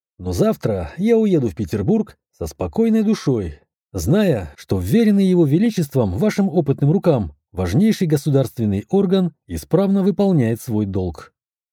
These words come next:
Михаилу Николаевичу мои слова были приятны, а я закрепил эффект демонстрации доверия. По возвращении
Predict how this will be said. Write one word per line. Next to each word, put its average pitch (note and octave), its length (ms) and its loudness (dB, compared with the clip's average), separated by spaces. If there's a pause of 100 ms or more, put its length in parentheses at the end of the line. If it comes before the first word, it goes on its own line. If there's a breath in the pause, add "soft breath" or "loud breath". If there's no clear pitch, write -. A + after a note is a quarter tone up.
(720)
Михаилу A2 480 -2
Николаевичу E3 920 -2
мои F2+ 260 -2
слова F#3 400 0
были B2 240 0
приятны, F2+ 720 -2 (360)
а F2 120 -2
я A3+ 160 4
закрепил F#3 540 0
эффект - 500 -4
демонстрации F3 800 0
доверия. G2+ 640 0 (500)
По G#2 120 0
возвращении A2 840 0